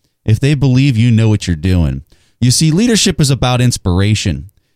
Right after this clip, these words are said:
It's so much easier to inspire people when you have an approachable and calm demeanor because that represents the environment of trust and security. They immediately trust you. Uh, scaring the pulp out of your employees might work in the short term,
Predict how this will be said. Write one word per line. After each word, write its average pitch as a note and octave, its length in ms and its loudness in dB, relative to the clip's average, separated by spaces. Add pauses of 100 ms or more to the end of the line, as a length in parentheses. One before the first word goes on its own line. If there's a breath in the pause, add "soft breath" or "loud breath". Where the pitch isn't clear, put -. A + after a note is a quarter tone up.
It's - 160 -2
so E3+ 300 0
much G3 320 0
easier C#3+ 400 2
to G2+ 80 0
inspire A#2+ 540 0
people F#2+ 340 -2
when F#2 180 2
you A2+ 140 2
have C3+ 160 2
an A2 60 2
approachable D3+ 680 -2
and G#2+ 140 0
calm B2 320 2
demeanor G#2+ 440 0
because G2 360 -2
that F3 220 -4
represents B2+ 580 0
the A2+ 120 -2
environment G#2 500 0
of E2+ 80 -4
trust - 400 -4
and F2 100 -2
security. G2 600 -2
They C3 280 -4
immediately D#3+ 580 0
trust - 460 -4
you. B1 220 -8 (520)
Uh, A2 140 2
scaring A3 460 0
the B2 80 2
pulp A3 420 -2
out A2+ 160 2
of G2 100 -2
your F2+ 140 0
employees F#2 480 0
might A#2+ 220 0
work C#3 240 -2
in A2+ 80 4
the F#2 80 2
short F3+ 360 -2
term, D#2+ 340 -2